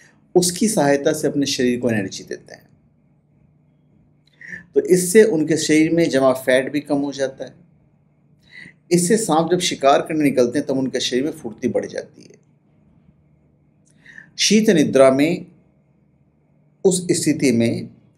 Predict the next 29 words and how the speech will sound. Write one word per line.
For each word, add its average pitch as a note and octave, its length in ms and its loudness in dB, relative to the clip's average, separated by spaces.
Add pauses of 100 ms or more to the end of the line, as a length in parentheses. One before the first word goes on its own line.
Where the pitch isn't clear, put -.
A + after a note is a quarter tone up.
(280)
सांप D3+ 420 -2
केवल D3+ 260 0
बीच-बीच D3+ 680 -2
में F2 200 -8 (560)
धूप E3 340 0
लेने C#3+ 260 4
के C#3 140 -2
लिए C#3+ 220 -4
बिलों A#2 320 2
से D3+ 220 -8
बाहर A2 300 -2
निकलते F#2 420 -6
हैं, A2 80 -8
लेकिन C3 240 -2
वहाँ D3 200 -4
भी D3+ 100 -6
काफ़ी C3+ 300 -4
सुस्त - 400 -18
पड़े F2+ 160 -2
रहते - 300 -6
हैं, - 220 -20 (640)
क्योंकि E3+ 180 2
इन A3+ 500 4
एक्टोथर्मिक E3 640 0
जानवरों B2+ 400 2
के C#3 140 -6
लिए D#3+ 300 0 (320)
धूप E3+ 440 2
ही E3 440 4